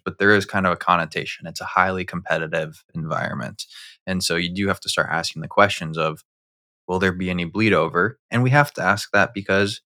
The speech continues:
of recent history with Apex Legends. They've used L T Ms as testing grounds for features that they then bring into the game permanently,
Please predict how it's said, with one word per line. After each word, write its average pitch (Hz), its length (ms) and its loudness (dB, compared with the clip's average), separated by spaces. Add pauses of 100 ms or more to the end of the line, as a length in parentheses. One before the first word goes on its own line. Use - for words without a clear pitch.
(300)
of 117 360 4
recent 127 300 0
history - 460 0
with 95 100 -8
Apex 113 500 0
Legends. 160 480 -2
They've 101 240 2
used 101 480 -2
L 95 200 0
T - 160 -6
Ms 92 440 2
as 90 400 2 (400)
testing 101 480 -4
grounds 85 480 2
for 82 260 -4
features 85 680 -6 (260)
that 82 140 -6
they 85 100 -2
then 87 260 -2
bring 87 220 0
into 85 220 -8
the 82 80 -12
game 80 440 -8
permanently, 90 640 -2